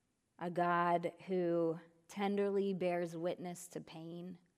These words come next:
and doesn't look away. A God who holds space for our healing. And I think this means that we can rest in God's love and provision in a deeper way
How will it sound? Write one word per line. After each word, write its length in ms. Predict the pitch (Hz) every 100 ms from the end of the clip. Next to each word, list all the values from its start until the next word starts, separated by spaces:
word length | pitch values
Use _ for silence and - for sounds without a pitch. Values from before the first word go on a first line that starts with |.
| _ _
and 100 | 165
doesn't 340 | 151 165 170 -
look 180 | 165
away. 560 | 170 170 165 170 165 165 - _ _ _ _ _ _ _ _ _ _ _ _ -
A 80 | 170
God 260 | 175 175
who 120 | 175
holds 340 | 160 170 175 160
space 440 | - - 175 180
for 160 | - 165
our 120 | 147
healing. 600 | - 180 180 185 180 185 - _ _ _ _ _ _ _ _ _ _ _ _ - 185
And 120 | 185
I 80 | 185
think 280 | - 233
this 200 | 285 277
means 260 | 226 220 202
that 160 | 190 156
we 120 | 180
can 240 | 180 175
rest 760 | 165 165 170 175 - - - - _ _ _ _ _ _ _ _ -
in 320 | 196 202 202
God's 360 | 185 175 175 170
love 440 | 175 170 175 175
and 180 | - 160
provision 580 | - 165 160 170 208 220
in 180 | 190 175
a 80 | 156
deeper 440 | 156 185 180 170
way 540 | 160 151 156 151 151